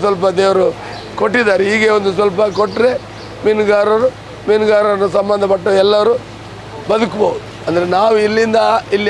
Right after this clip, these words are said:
ಎಕ್ಸ್‌ಪೋರ್ಟರ್ಸ್ ಇದ್ದಾರೆ, ನಾವು ಎಕ್ಸ್‌ಪೋರ್ಟರ್ಸ್ ಕೊಡ್ತೇವೆ, ಅವರಿಗೆ ತುಂಬ ಆರ್ಡರ್ ಇರ್ತದೆ. ಅಮೇರಿಕ ಹೋಗ್ತದೆ,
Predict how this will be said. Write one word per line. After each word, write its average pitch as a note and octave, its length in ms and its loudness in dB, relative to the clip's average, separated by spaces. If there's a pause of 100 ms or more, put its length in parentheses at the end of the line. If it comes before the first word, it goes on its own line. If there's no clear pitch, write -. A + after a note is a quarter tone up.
ಎಕ್ಸ್‌ಪೋರ್ಟರ್ಸ್ F#3+ 540 -2
ಇದ್ದಾರೆ, D#3 340 0 (720)
ನಾವು G3 240 2
ಎಕ್ಸ್‌ಪೋರ್ಟರ್ಸ್ G3+ 520 0 (160)
ಕೊಡ್ತೇವೆ, F3+ 380 0 (460)
ಅವರಿಗೆ A#3+ 260 2 (100)
ತುಂಬ A#3 140 0 (160)
ಆರ್ಡರ್ G#3+ 220 2
ಇರ್ತದೆ. E3 300 -2 (1120)
ಅಮೇರಿಕ G#3+ 320 2
ಹೋಗ್ತದೆ, G3 480 2